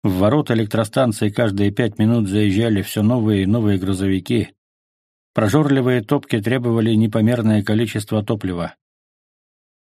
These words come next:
Гудение подземных турбин чувствовалось всем телом. Где-то то и дело раздавались оглушительные шипения, и струи белого пара устремлялись вверх прямо из щелей под крышей небольшого помещения из зацинкованного профлиста.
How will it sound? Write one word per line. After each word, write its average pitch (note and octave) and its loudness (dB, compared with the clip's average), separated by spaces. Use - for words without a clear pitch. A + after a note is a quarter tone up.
Гудение C3 4
подземных B2+ 2
турбин A#2+ 2
чувствовалось A#2+ 0
всем B2 -2
телом. G#2+ -2
Где-то A#2+ 0
то F3 2
и B2+ 4
дело A#2 2
раздавались A2 0
оглушительные G#2+ 0
шипения, A#2 0
и G#2+ 0
струи B2 2
белого A2 2
пара C3 2
устремлялись A2 0
вверх A2 0
прямо A#2 2
из G#2 -2
щелей A2+ 0
под G#2 -4
крышей A2 0
небольшого G#2 0
помещения G#2 2
из G2 0
зацинкованного G#2 0
профлиста. - -4